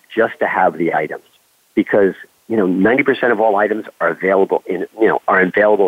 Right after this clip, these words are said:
in a lot of different places. But if you can develop, if you can become a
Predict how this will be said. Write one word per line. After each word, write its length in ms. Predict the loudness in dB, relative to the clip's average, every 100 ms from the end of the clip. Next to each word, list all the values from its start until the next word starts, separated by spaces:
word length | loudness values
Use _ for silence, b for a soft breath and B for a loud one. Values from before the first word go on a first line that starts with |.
| 0
in 40 |
a 100 | 0 0
lot 80 | -2
of 40 | -4
different 260 | -8 -8
places. 380 | 0 0 0 -16 -18 _ _ _ _ _ _ _
But 120 | 0 0
if 60 | 0 -2
you 80 | 0
can 100 | -2 -2 -4
develop, 360 | 0 2 2 -2 -8
if 60 | -8
you 80 | -10 -6
can 80 | -6 -6
become 240 | -6 0
a 20 | 2